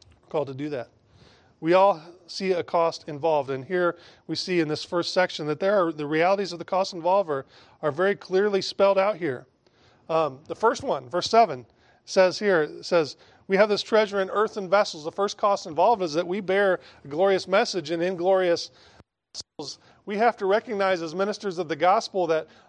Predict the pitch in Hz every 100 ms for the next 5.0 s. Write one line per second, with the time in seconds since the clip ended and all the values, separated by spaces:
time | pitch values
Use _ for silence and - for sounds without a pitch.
0 | _ 165 175 180 _ _ 185 - 214 233
1 | 202 202 208 208 247 143 - - - _
2 | _ _ _ _ _ _ _ _ _ 160
3 | 202 202 226 254 202 190 - 226 233 196
4 | 196 214 - 196 170 226 240 190 175